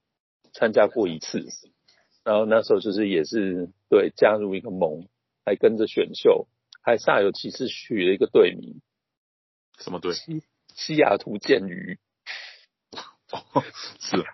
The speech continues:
Speaker 2: 为什么是剑鱼？
Speaker 1: 而且我还画了，而且我还画了 logo。<laughs>
Speaker 2: 那真的很认真欸，其实很认真欸。
Speaker 1: 可是完全三分钟热度啊，就是，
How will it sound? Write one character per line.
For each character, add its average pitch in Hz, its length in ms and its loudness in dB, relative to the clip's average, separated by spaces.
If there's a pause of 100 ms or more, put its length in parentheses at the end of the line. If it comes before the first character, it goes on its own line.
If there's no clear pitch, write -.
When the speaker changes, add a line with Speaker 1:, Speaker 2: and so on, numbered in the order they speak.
(100)
Speaker 2:
为 120 120 4
什 95 60 2
么 87 120 -10
是 90 40 -6
剑 85 200 -6
鱼？ - 40 -20 (420)
Speaker 1:
而 120 120 6
且 107 100 6
我 104 80 8
还 101 120 6
画 120 200 2
了， 107 100 0 (360)
而 117 100 -2
且 131 80 6
我 107 100 6
还 104 120 0
画 117 180 2
了 101 140 2
logo。 101 580 0 (160)
<laughs> - 1200 -14
Speaker 2:
那 165 140 4
真 180 120 6
的 156 60 8
很 117 100 -2
认 131 180 0
真 120 160 -2
欸， 117 200 0 (140)
其 147 160 -4
实 156 80 0
很 117 80 -4
认 131 160 -2
真 - 260 -14
欸。 101 80 -16 (280)
Speaker 1:
可 139 120 2
是 147 100 2
完 127 240 4
全 117 140 0
三 127 200 2
分 123 120 -4
钟 123 200 -2
热 117 180 4
度 117 160 -8
啊， 90 240 0
就 92 100 -10
是， 110 440 -6